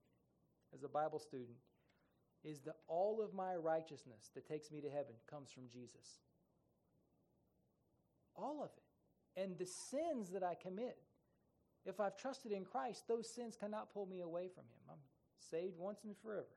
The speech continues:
It's pretty good news. The third thing Paul talks about are shoes. "Have your feet shod with the preparation of the gospel of peace." Now, this is an unusual,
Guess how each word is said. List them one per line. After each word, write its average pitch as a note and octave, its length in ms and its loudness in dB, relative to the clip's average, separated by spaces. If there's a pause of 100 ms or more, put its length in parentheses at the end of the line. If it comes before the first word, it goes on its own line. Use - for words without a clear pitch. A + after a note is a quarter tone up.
(800)
It's - 140 -20
pretty D#3+ 140 -6
good C3+ 160 -2
news. C#3 280 -2 (1600)
The F3 60 -2
third B3 320 8
thing F3+ 180 4
Paul E3+ 220 2
talks E3+ 260 4
about D#3+ 160 6
are D#3+ 220 4
shoes. C3+ 640 -6 (640)
"Have F3+ 160 2
your F3 100 2
feet A3 320 -6
shod G3 400 2
with E3 160 -4
the D3 160 2 (160)
preparation F3+ 540 2
of D#3+ 60 -6
the D#3+ 60 -2
gospel E3 440 0
of C#3 100 -6
peace." C#3+ 340 -4
Now, C3 220 -4
this D#3 180 0
is D3 140 -4
an D3 140 0
unusual, D3 680 0